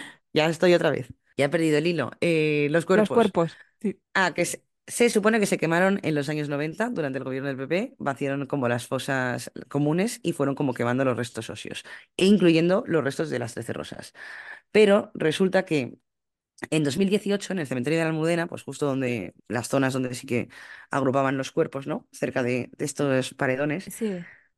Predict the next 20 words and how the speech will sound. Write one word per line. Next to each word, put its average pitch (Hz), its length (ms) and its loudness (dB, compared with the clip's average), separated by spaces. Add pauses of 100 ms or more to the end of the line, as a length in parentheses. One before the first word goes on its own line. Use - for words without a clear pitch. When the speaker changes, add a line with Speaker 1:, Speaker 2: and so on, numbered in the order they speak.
Speaker 1:
pues 240 220 4
quedaron 202 360 4
al 196 100 2
descubierto 202 680 2
como, 135 540 -2
eh, 131 280 -2
dos 165 200 -4
osarios 196 560 -2
con 151 320 -4
restos 185 680 -4
óseos, 175 600 0
que - 80 0
además 147 200 4
hay 147 60 0
fotos - 460 -2
en, 123 600 -2 (180)
en 123 520 -2 (100)
internet, 135 360 0
de 143 80 2
diversos, 139 400 -2